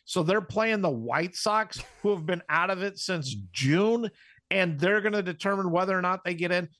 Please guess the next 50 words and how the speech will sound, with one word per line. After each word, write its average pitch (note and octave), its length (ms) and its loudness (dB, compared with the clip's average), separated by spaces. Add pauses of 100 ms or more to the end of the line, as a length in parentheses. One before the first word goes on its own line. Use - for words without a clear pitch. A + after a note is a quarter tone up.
(120)
They A3+ 200 0
need C4+ 240 -2
to A3+ 80 -2
be G#3 120 -2
playing G3+ 320 0
the F3+ 80 0
Dodgers, F3 640 0
they E3 140 0
need F3 180 -2
to E3+ 180 -2
be D#3 40 -6
playing F3 280 0
the D#3 80 0
Padres, E3 600 2
and D3 100 -4
they D3+ 100 -2
need E3 220 0
to D#3 40 -2
play E3 240 0
the D3 80 0
Giants D3+ 500 0
at D#3+ 100 -8
the E3 100 -2
end D#3 120 0
of D#3 60 0
the D3+ 100 0
season D#3+ 480 0 (360)
to G#3 100 2
determine G#3 500 0
their F#3+ 140 4
division. D#3+ 560 0 (260)
And E3 160 0
that's G#3+ 240 2
one A3+ 140 0
of A3+ 60 -2
the G#3 100 2
things F#3 340 -4
baseball F3 460 0
changed. F3 500 -2
We C#3+ 180 0
didn't G3+ 360 -2
hear G3 220 2
a F3+ 80 2
whole F#3 220 0
lot F3+ 200 4
about D3+ 420 0
it F#3 140 -6
the F3 80 -4
entire F3 420 0
season. E3+ 500 -2